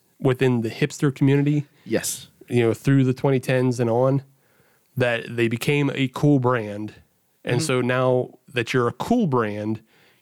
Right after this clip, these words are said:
Speaker 1: you can change and do goof-ass shit.
Speaker 2: Right. <laughs> Right, exactly. It, because if you look at, say, if,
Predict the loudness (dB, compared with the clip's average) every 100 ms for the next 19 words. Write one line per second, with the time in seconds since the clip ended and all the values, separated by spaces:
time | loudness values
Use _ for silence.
0 | _ 0 2 2 0 -6 -4 -2 -2 -4
1 | -4 -6 -12 -6 -2 -2 0 2 2 4
2 | 0 0 -2 -4 -6 -6 -10 -20 _ -10
3 | -4 -4 -4 -8 -6 -4 -2 -6 -6 _
4 | _ -2 -2 -2 -4 -2 -2 -4 -10 -8
5 | -6 -6 -4 -2 -2 0 0 2 2 -2
6 | -4 -8 -4 -2 -4 -6 -16